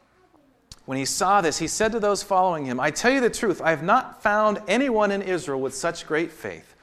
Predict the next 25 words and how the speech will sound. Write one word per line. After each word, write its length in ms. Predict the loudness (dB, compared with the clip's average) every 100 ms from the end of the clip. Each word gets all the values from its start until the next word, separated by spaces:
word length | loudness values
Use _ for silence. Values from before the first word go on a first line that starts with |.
| _ -20 -12 -2
I 140 | -2
say 320 | 0 0 0
to 60 | 2
you 160 | 0 0
that 140 | -2
many 440 | -2 0 0 -2 -6 -6
will 140 | -2 -2
come 320 | 0 0 -2
from 260 | -2 -2
the" 100 | 0
where? 580 | 0 4 4 4 -2 -16 -20 -20 _ _ _ _ -20 -20 -20 -8
"The 100 | 0
east 340 | 4 4 2 -2
and 200 | 0 4
the 80 |
west, 540 | 6 6 4 -2 -6 -10 -18 -20 -20 _
and 120 | -4 0
they 60 |
will 100 | 0
take 300 | 0 -2 0
their 120 | 0
places 760 | -2 0 0 0 0 0 -2 -6 -12 -20 -8
at 180 | -6 -4
the 100 | -6
feast 640 | -8 -6 -4 -4 -6 -10